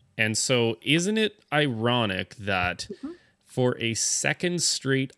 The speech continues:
Speaker 1: offseason, we have had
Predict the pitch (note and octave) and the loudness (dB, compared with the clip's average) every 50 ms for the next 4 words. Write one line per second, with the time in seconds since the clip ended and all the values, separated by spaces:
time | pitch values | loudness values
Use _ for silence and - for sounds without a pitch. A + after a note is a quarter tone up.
0 | _ - G2+ G2+ G#2+ - - - - F2+ E2+ E2 E2 F2 D#2+ E2 F2 - - _ | _ -6 -4 -4 -4 -4 -6 -6 -4 -4 -4 -6 -6 -8 -10 -10 -12 -14 -16 _
1 | _ _ _ _ _ _ _ _ _ - - A2+ A2 A#2+ B2 B2+ B2+ C3+ C3+ C3 | _ _ _ _ _ _ _ _ _ -14 -8 -4 0 0 2 2 0 0 0 -2
2 | A2+ - - A#2 A2+ G#2+ G#2 G2+ G2 G2 G2 G2 | -4 -4 -4 -2 -2 0 0 0 -2 -2 -4 -8